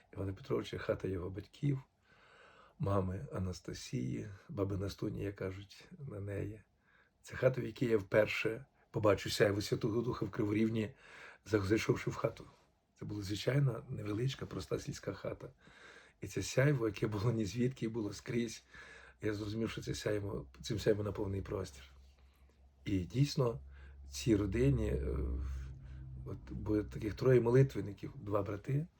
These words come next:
які себе завжди, от, е, взагалі, н-, навіть не так. Е,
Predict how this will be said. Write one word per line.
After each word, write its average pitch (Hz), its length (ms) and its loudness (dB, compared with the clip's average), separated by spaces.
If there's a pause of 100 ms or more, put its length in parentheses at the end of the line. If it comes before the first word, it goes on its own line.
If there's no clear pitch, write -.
(520)
які 101 240 -8
себе 101 240 -2
завжди, 104 520 0 (160)
от, 104 240 -4
е, 104 640 -4 (1700)
взагалі, 123 480 2
н-, 117 180 0 (520)
навіть 104 280 0
не 107 80 0
так. 95 400 4
Е, 98 360 -2